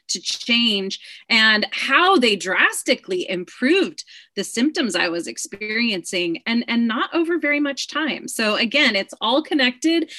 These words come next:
and every little step that we take toward being healthier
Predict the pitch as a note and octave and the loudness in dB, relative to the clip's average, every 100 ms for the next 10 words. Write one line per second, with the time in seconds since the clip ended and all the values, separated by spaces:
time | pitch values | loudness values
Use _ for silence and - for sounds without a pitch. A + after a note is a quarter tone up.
0 | - - - A#3+ - D4+ E4 E4 E4+ D4+ | -18 -8 -2 -2 2 2 4 4 2 0
1 | C#4 B3+ D4 C#4 B3 A3 G#3 - D#4 C4+ | -2 -4 -2 0 0 -2 -4 -2 2 2
2 | A3 - - - A#3 A#3 A3+ G#3+ A3 A3 | 0 -2 -14 -6 -2 -2 -2 -4 -4 -4
3 | C#4+ - A#3+ F#3+ | -6 -4 -2 0